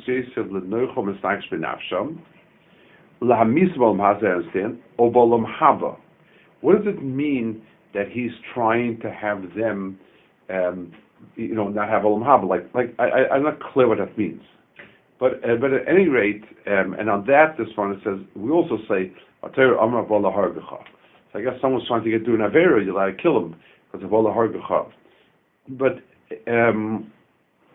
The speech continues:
so, so, so, so Sforno says, because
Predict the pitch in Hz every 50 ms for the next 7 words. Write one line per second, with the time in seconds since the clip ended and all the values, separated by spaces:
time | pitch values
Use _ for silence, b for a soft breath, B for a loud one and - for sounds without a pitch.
0 | _ _ _ _ - - - - - - - 143 127 - - - - - 131 127
1 | 110 - - - 135 113 113 - - 175 175 156 - 165 139 131 123 - _ b
2 | b b b b b _ - 120 113 - - - - - - 151 165 185 185 175